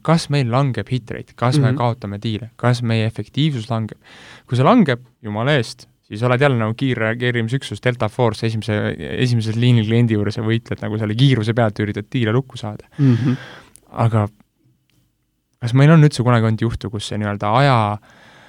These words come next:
Speaker 1: aja kriitilisuse barjääri nihutamine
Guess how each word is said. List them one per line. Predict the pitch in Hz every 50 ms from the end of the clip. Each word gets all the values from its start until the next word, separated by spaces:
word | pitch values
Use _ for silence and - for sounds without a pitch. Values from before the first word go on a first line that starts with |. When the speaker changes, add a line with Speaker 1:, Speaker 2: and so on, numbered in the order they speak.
| - - - _ _ _ _ _
Speaker 1:
aja | - 117 127 147 156 143 127 117
kriitilisuse | - 123 131 143 156 - - - 117 104 107 101 - 117 104 117 107
barjääri | - 113 113 113 123 139 143 143 127 113 110
nihutamine | 117 143 156 143 123 107 - - - 101 104 101 101 101